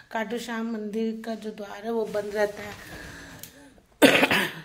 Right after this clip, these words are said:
शाम को, आ, पाँच बजे खुलेगा, तो तीन बजे लाइन में लगेंगे,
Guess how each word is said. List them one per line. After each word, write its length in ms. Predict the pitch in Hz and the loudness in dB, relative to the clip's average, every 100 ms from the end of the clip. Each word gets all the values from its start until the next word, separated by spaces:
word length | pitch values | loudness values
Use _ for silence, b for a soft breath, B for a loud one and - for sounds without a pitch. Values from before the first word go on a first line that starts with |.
| - | -10
शाम 380 | - - 233 240 | -4 0 0 0
को, 120 | 226 | -2
आ, 1400 | 233 - 190 - _ - - - _ _ _ 202 202 202 | -4 -8 -18 -20 _ -20 -18 -20 _ _ _ -8 -6 -8
पाँच 440 | 196 240 233 240 | -8 -4 0 -2
बजे 220 | 233 233 240 | -4 -8 -8
खुलेगा, 500 | - 226 208 214 220 - B B B B B B B _ - | -6 -6 -6 -8 -12 -18 B B B B B B B _ -4
तो 260 | 220 208 | -2 -4
तीन 280 | 202 262 262 | -4 0 2
बजे 240 | 262 262 277 | 4 2 2
लाइन 220 | 254 254 | 2 4
में 140 | 262 | 4
लगेंगे, 520 | 254 254 269 269 262 | 2 2 2 2 2